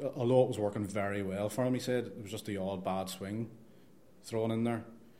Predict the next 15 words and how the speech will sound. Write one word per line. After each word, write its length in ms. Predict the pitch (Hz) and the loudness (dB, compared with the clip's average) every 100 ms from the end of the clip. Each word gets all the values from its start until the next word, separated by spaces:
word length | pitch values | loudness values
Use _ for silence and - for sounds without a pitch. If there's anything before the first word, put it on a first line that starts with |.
| - - - - - - | -20 -20 -20 -20 -20 -8
Uh, 340 | 98 92 92 90 - | -2 0 0 -2 -8
just, 240 | - 107 - - - - - - - | -10 -10 -10 -14 -18 -18 -20 -20 -12
that's 320 | 104 - - - | -8 -8 -10 -8
par 260 | - 92 92 | -2 0 0
for 120 | 95 | -6
the 40 | |
course 340 | 92 95 104 - | -8 -6 -6 -6
when, 100 | 113 92 101 | -8 -8 -8
when 120 | 95 | -4
you're 100 | 92 | -2
making 260 | 92 92 92 | -2 -2 -6
sh-, 140 | - - | -8 -12
swing 320 | - - 95 101 | -12 -8 -6 -4
changes. 460 | 120 117 117 - - - - - - | -2 -4 -6 -12 -18 -20 -20 -20 -14
So 380 | - 101 95 | -4 -2 -2